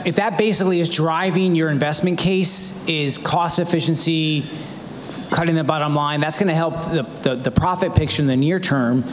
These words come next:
as we're starting to see, but, but at what cost long term? A-,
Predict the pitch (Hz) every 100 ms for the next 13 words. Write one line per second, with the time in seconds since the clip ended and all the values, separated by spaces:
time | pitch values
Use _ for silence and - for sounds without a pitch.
0 | - - 147 135 139 165 135 131 - 208
1 | 160 131 147 - - - 143 127 - -
2 | 151 151 170 - 170 151 143 147 143 143
3 | 139 131 170 151 113 - - - - -
4 | 165